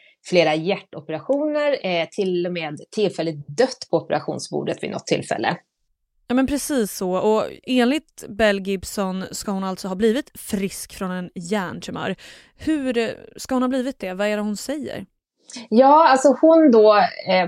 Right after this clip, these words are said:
Speaker 1: påstår att genom att liksom välja bort strålbehandling och konventionell sjukvård och istället, eh, äta hälsosamt, träna, genomgå alternativa behandlingar och också så här ha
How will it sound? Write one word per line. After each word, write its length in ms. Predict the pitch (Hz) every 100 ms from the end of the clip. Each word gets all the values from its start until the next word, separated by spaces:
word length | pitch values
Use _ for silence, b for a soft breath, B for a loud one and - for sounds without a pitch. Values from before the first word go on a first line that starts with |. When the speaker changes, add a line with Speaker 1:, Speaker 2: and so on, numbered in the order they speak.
| -
Speaker 1:
påstår 340 | 190 196 214
att 180 | 196 190 -
genom 260 | 208 208
att 100 | 208
liksom 280 | 202 196 202
välja 320 | 220 202 208
bort 300 | 190 254 254
strålbehandling 1040 | - - 220 185 165 185 233 208 160 151 156
och 180 | 160 - _
konventionell 760 | - 185 185 185 208 240 214 143
sjukvård 720 | - 131 - _ - 127 170 B B B
och 100 | -
istället, 720 | 180 - 196 180 175 170 _ 160
eh, 440 | 147 - 220 220
äta 180 | 185 202
hälsosamt, 720 | 208 190 - 180 190 175 175 - -
träna, 680 | 202 202 175 165 165 175 196 b b _ -
genomgå 380 | 185 175 170 170
alternativa 680 | 202 202 196 190 180 165 165
behandlingar 760 | 170 170 156 151 156 156 151
och 220 | - 160 _ - - _
också 320 | - 233 -
så 100 | 208
här 100 | 170
ha 280 | 180 180 175